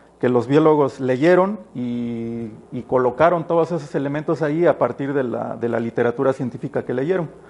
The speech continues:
Pero puede haber muchos detalles que pueden estar, que pueden, pudo-, pudieron haber sido omitidos. Entonces,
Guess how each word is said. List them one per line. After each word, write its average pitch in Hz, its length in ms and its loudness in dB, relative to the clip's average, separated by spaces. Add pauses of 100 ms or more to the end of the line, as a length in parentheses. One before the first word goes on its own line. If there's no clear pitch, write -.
(420)
Pero 131 300 6
puede 180 200 6
haber 175 200 4
muchos 190 340 0
detalles 185 640 0 (260)
que 123 800 -2
pueden 156 260 0
estar, 131 680 -2
que 139 80 -2
pueden, 156 260 2 (180)
pudo-, 165 300 2
pudieron 147 300 0
haber 131 180 2
sido 139 200 -2
omitidos. 135 560 -4 (400)
Entonces, 151 600 2